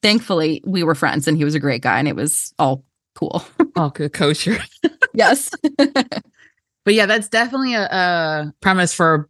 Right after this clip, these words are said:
Speaker 2: a, a romance book right there for sure. <laughs>
Speaker 1: Oh, yeah. Yeah, if I could go back and maybe rewrite it to be, uh, a lot more less, well, a lot less embarrassing. <laughs>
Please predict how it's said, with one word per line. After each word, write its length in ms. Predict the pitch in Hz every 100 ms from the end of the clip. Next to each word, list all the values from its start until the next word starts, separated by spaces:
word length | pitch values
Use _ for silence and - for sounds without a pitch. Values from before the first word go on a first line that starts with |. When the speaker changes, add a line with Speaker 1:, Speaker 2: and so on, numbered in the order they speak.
| -
Speaker 2:
a, 60 |
a 280 | 151 147 131
romance 380 | 151 165 151 147
book 180 | 151 135
right 220 | 131 127
there 160 | 139 139
for 120 | 139
sure. 440 | - 160 123 190 - - - 370
<laughs> 400 | - 453 - -
Speaker 1:
Oh, 140 | 269 302
yeah. 380 | 262 175 220 240 - _ _
Yeah, 300 | 220 202 175
if 140 | 185 208
I 80 |
could 180 | 202 196
go 140 | 202 190
back 260 | 175 175
and 120 | 190
maybe 280 | 170 170 180
rewrite 480 | 165 170 170 170 160
it 140 | 160 -
to 100 | 160
be, 380 | 156 160 151 165 - -
uh, 260 | 180 180 151
a 60 | 185
lot 180 | 170
more 460 | 190 180 170 165 185 -
less, 360 | 185 175 - -
well, 240 | 208 190 185
a 40 |
lot 220 | 180 180 175
less 260 | 185 -
embarrassing. 680 | 165 170 - 285 294 262
<laughs> 60 | -